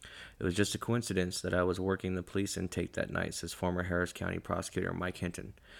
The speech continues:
decades later on the phone from Houston. "I got a call from the Pasadena Police Department. They told me an eight-year-old boy had died. He was rushed to the hospital, but he had already passed." Now,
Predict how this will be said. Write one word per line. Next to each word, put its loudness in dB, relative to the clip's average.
decades 0
later 4
on 2
the -2
phone 0
from -4
Houston. -4
"I 0
got 6
a 4
call 4
from -2
the 2
Pasadena 2
Police 0
Department. -2
They 2
told 2
me 6
an 2
eight-year-old 2
boy 4
had -4
died. 4
He -2
was 2
rushed 4
to -2
the 2
hospital, -2
but -2
he 0
had 2
already 0
passed." -6
Now, 4